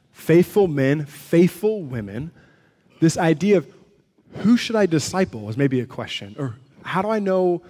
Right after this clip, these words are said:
that this might be a person I, I should invite into it? 'Cause it's not just, like, random. You're not just like, "I'm discipling them, but they don't know it." 'Cause that's weird, that's deceptive, right? Like, no, like, you invite people into the process.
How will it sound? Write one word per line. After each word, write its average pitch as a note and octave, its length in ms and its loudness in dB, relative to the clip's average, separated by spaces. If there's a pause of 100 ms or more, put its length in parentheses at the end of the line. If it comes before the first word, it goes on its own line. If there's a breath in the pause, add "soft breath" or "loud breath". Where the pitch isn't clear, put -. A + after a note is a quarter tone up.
(180 loud breath)
that D3+ 160 0
this D#3+ 180 2
might F3 140 0
be D#3+ 80 4
a D3+ 40 4
person D#3 300 -6
I, C3+ 160 -2
I C#3 120 0
should C#3+ 180 -6
invite C3 460 -2
into C#3+ 340 -10
it? - 80 -18
'Cause E3 100 0
it's D#3+ 160 0
not A3 200 -2
just, A#3 180 -4
like, D#3 280 2
random. A#2 580 -6 (800 soft breath)
You're D#3 140 0
not G#3 140 0
just A#3 160 -4
like, F3+ 120 0
"I'm G#3 140 -2
discipling G#3+ 500 0
them, C3 140 -2
but A2+ 100 -8
they A#2+ 80 -2
don't C3+ 220 -6
know B2 200 -8
it." - 260 -12 (440)
'Cause A#3 100 -4
that's B3+ 160 0
weird, B3 320 2
that's F3+ 160 -2
deceptive, F3+ 680 -4 (100)
right? D#3+ 320 0
Like, F3 160 2
no, B3 220 0
like, D3 160 0
you F3+ 100 -2
invite E3 340 -2
people G3+ 240 0
into A3 120 0
the G#3+ 100 2
process. G3 840 -4